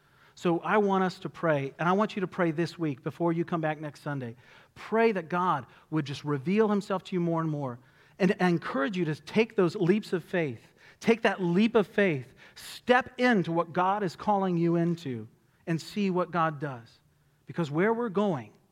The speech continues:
not just as Mission View Church, but <laughs> where we're going as a people, as where humanity's going, is that we are gonna see Jesus face to face. And we need to be ready. So let's be a people of faith. Amen?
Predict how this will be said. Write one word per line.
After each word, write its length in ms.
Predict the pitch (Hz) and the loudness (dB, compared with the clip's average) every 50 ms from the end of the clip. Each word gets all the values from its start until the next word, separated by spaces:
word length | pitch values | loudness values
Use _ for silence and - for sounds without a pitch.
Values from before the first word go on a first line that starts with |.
| _ _ _ _ _ _ _ _ _ _ | _ _ _ _ _ _ _ _ _ _
not 220 | - 175 202 240 - | 0 0 0 0 0
just 160 | 240 214 - | -2 -2 0
as 100 | 208 180 | 0 2
Mission 260 | 196 196 185 - 202 | 2 0 0 0 -2
View 140 | 185 190 180 | -4 -4 -4
Church, 360 | - - 190 175 139 - - - | -4 -4 -6 -6 -6 -8 -8 -6
but 160 | 143 135 - _ _ _ _ | -6 -6 -8 _ _ _ _
<laughs> 220 | _ - 143 - | _ -8 -4 -2
where 180 | - 190 202 214 | 2 2 4 4
we're 120 | 208 196 | 4 4
going 320 | 175 165 190 185 175 156 147 | 4 4 4 4 4 2 0
as 100 | 139 147 | -2 -2
a 80 | 143 | -4
people, 400 | 127 - - 208 226 214 233 208 | -6 -2 0 2 2 4 4 4
as 160 | 190 180 160 - - - - _ - | 4 2 0 -4 -16 -20 -20 _ -4
where 180 | 156 180 214 214 | 0 0 0 2
humanity's 640 | - 240 220 202 214 226 247 254 202 254 240 175 151 | 0 0 2 4 6 6 6 6 4 2 0 2 2
going, 400 | 175 180 165 143 127 113 110 107 - _ _ _ _ _ _ - | 4 4 4 2 -2 -4 -8 -12 -16 _ _ _ _ _ _ -10
is 120 | 156 139 | -6 -2
that 200 | 151 156 139 - - | -2 -2 -2 -2 0
we 100 | 151 170 | 4 4
are 100 | 185 175 | 6 6
gonna 160 | 160 175 170 156 | 4 2 -2 -2
see 220 | - - 165 160 | -4 -6 -6 -6
Jesus 400 | 131 139 143 135 131 139 117 - | -6 -6 -6 -8 -8 -10 -12 -10
face 200 | - 143 135 123 | -8 -8 -8 -8
to 100 | - 147 | -10 -10
face. 320 | - 170 160 156 117 - - _ _ _ _ _ _ _ _ _ _ _ _ _ _ - | -8 -6 -8 -8 -10 -16 -20 _ _ _ _ _ _ _ _ _ _ _ _ _ _ -10
And 80 | 135 127 | -6 -4
we 80 | 147 147 | -2 0
need 160 | 143 135 123 | 0 -2 -4
to 60 | 123 | -4
be 120 | 127 127 | -6 -6
ready. 320 | 127 123 113 107 107 107 117 _ _ _ _ _ _ _ _ _ _ _ _ _ _ _ _ _ | -4 -4 -6 -6 -8 -14 -20 _ _ _ _ _ _ _ _ _ _ _ _ _ _ _ _ _
So 160 | - - 160 | -12 -6 -2
let's 240 | 147 160 165 160 - | 0 0 0 -2 -4
be 160 | - 175 165 | -4 -2 -2
a 40 | 156 | -2
people 300 | - 170 147 120 123 120 | -2 -4 -6 -6 -8 -10
of 80 | 110 - | -12 -12
faith. 300 | - 131 117 107 - - | -12 -12 -12 -12 -10 -10
Amen? 380 | 131 131 139 147 147 156 147 | -6 -4 -2 -2 -2 -4 -4